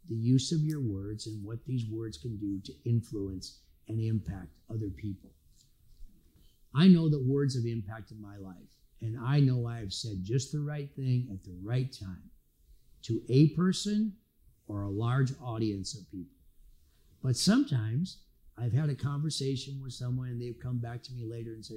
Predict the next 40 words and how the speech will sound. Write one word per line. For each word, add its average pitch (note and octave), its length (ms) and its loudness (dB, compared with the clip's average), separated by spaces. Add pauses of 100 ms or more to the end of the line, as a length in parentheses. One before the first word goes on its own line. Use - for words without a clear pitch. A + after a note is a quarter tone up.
"Ross, B2 380 -6 (420)
I A#2+ 160 2 (240)
don't F3 260 6 (120)
think D3+ 320 -2
you B2+ 100 2
meant A#2+ 320 -2
to A2 100 -14
say," - 260 -4
they're C#3 120 6
being C#3 260 6
kind, G2 300 -8 (1040)
"I C#3 80 4
don't F#3 400 6
think F3+ 260 4
you D3 140 2
meant C3+ 340 0
to A#2+ 80 -10
say B2+ 280 0
what A#2 180 -2
you A2 140 -4
did, A2 420 -2 (440)
but A#2+ 140 -6
you C#3 140 2
hurt G#3 280 0
me." G#2 260 -8 (1200)
And D#3+ 120 2
that's A3 260 2
the G3 80 0
reality F3+ 340 2
of D#3 80 2
life. C#3 340 -4
And A2+ 100 -6
that's C#3+ 220 -4
why C#3+ 200 -6
I A#2+ 80 2
started D3 440 0
this C3 240 -2
today C3 220 -2
by A#2+ 220 -2
saying, A#2 420 -4